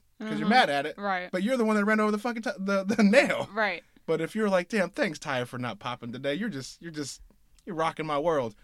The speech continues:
Speaker 1: You're a weirdo.
Speaker 2: Right, but you know what? But you can take that a step further. You can, you can put that onto people. And if you think about it,
Speaker 1: That's
Speaker 2: how
Speaker 1: true.
Speaker 2: many people, how many times
Speaker 1: That is
Speaker 2: do you
Speaker 1: true.
Speaker 2: say nice things to people? I mean, like, or
Speaker 1: That's true.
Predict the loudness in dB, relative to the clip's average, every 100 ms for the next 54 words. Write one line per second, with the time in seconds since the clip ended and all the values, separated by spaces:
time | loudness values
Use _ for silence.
0 | _ -8 -6 -6 -8 -16 -20 -14 0 2
1 | 2 -2 -2 -2 -2 2 2 2 -4 -4
2 | -6 -6 -4 -4 -2 -4 -4 -8 -8 -6
3 | -4 -2 -4 -4 -6 -6 -8 -8 -8 -10
4 | -12 -8 -8 -6 -6 -6 -8 -4 -2 -2
5 | -6 -16 -16 -16 -16 -20 _ _ _ _
6 | _ -8 -4 -4 -4 -2 0 0 0 -2
7 | -2 -8 2 4 4 2 -6 -6 -6 -6
8 | -4 -4 -4 -4 -4 -4 -4 -4 -4 -8
9 | -14 -8 -6 -2 -2 0 -2 0 2 2
10 | 0 -6 -6 -2 0 -2 -2 0 0 -2
11 | -8 -14 _ _ -10 -6 -4 -4 -6 -12
12 | _ -6 0 0 2 0 -2 -2 -2 -2
13 | -4 _ _ _ _ _ -12 -10 -6 -6
14 | -6